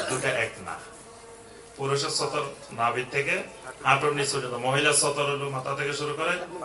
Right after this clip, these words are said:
পা পর্যন্ত, এই দুটো পার্থক্য আছে। তারপরে আপনার, আহ, এরকম মহিলার হেজাবের ব্যাপারে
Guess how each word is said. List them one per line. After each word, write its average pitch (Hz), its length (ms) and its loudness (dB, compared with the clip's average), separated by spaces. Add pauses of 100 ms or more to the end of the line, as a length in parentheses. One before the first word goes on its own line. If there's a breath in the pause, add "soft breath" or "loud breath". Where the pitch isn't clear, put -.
(180)
পা 170 220 10
পর্যন্ত, 147 340 0
এই 135 180 0
দুটো 156 260 2
পার্থক্য 160 420 2
আছে। 139 280 4 (920)
তারপরে 160 440 8
আপনার, 156 400 4
আহ, 127 1120 2
এরকম 165 580 2 (140)
মহিলার 147 520 4 (320)
হেজাবের 151 460 8
ব্যাপারে 131 500 2